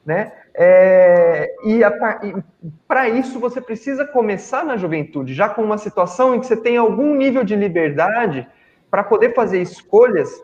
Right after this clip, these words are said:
mais retilíneas, escolhas mais assertivas do ponto de vista da sua evolução, da sua programação de vida, tá? É, é isso.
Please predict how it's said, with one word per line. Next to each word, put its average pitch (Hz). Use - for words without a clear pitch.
mais 214
retilíneas, 208
escolhas 202
mais 202
assertivas 202
do 170
ponto 190
de 170
vista 175
da 170
sua 220
evolução, 175
da 160
sua 196
programação 185
de 202
vida, 147
tá? -
É, 175
é 175
isso. -